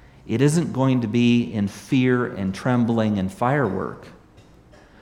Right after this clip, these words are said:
There's going to be a God sound and an appearance.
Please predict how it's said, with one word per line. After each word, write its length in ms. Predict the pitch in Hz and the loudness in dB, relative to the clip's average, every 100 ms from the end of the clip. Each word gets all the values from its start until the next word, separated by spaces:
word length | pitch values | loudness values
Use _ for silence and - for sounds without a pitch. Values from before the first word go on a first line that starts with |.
| - | -14
There's 200 | 104 107 | -8 -8
going 260 | - 123 120 | -4 -2 0
to 60 | 110 | -2
be 180 | 110 | -4
a 100 | - | -4
God 460 | 101 104 107 123 113 | -4 -2 0 -2 -4
sound 680 | - 104 90 87 90 92 - - - - _ - - - - - - - - _ - - - | -6 -4 -4 -6 -8 -10 -14 -20 -20 -20 _ -20 -20 -20 -20 -20 -20 -20 -20 _ -20 -18 -8
and 280 | 101 98 - - - - - - | -6 -6 -8 -20 -20 -20 -20 -10
an 120 | 104 | -6
appearance. 880 | 95 - - 110 90 82 - - | -6 -8 -6 -4 -4 -8 -12 -14